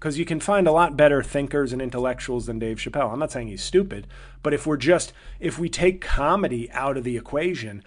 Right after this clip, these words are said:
I don't think, I, I don't think Dave Chappelle is necessarily the most profound social thinker that we've got walking the earth. Um, it's the comedy skills that he brings to bear that elevate him in any discussion or, or value.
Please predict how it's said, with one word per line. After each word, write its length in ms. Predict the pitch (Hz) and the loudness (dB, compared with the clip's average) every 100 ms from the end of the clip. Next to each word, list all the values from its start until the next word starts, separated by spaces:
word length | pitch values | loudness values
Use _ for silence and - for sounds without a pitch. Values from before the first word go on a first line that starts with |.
| - _ - | -20 _ -8
I 160 | 127 | -2
don't 220 | 165 185 | -2 -2
think, 260 | 180 156 135 | -4 -8 -6
I, 220 | 127 123 | -6 -6
I 100 | 131 | -6
don't 220 | 139 156 156 | -6 -6 -6
think 160 | 139 | -6
Dave 220 | 123 127 | -2 -4
Chappelle 340 | 120 117 120 120 | -4 -4 -4 -4
is 80 | 110 | -6
necessarily 720 | 117 - 110 120 120 117 113 | -8 -8 -6 -4 -4 -4 -4
the 100 | 113 | -6
most 320 | 117 110 - | -8 -10 -10
profound 680 | 123 120 143 143 139 131 120 | -10 -6 -4 -2 -4 -4 -4
social 500 | - 131 135 - 123 | -2 -2 -2 -4 -6
thinker 480 | - 135 135 123 | -6 -8 -4 -4
that 160 | 113 113 | -4 -6
we've 200 | 120 110 | -6 -4
got 360 | 123 117 - 123 | -4 -4 -4 -2
walking 420 | 120 117 120 110 | -2 -2 -6 -4
the 140 | 110 | 0
earth. 400 | 160 117 - - - - - - - - | 0 0 -8 -18 -20 -20 -20 -20 -14 -4
Um, 380 | 135 123 127 123 | -2 -2 -4 -2
it's 260 | 156 - | -4 -4
the 140 | 135 139 | -8 -8
comedy 580 | - - 151 151 139 120 | -8 -6 -4 -2 -2 -4
skills 760 | - - 208 247 170 131 120 | -6 -6 0 2 4 2 -2
that 100 | 131 | -4
he 100 | 131 | -2
brings 340 | 123 131 127 123 | -2 -2 -4 -6
to 80 | 131 | -6
bear 340 | 117 123 127 | -4 -2 -2
that 220 | 123 - - | -2 -4 -2
elevate 560 | 156 160 123 131 127 | 0 0 -2 -4 -4
him 340 | - 127 123 123 | -6 -6 -6 -6
in 140 | 123 | -6
any 200 | 123 123 | -6 -6
discussion 680 | 117 - - 120 - 131 123 | -6 -6 -4 -4 -4 -4 -2
or, 160 | 123 | -2
or 180 | 127 131 | -2 0
value. 520 | 127 185 - 135 - | 2 2 2 -2 -6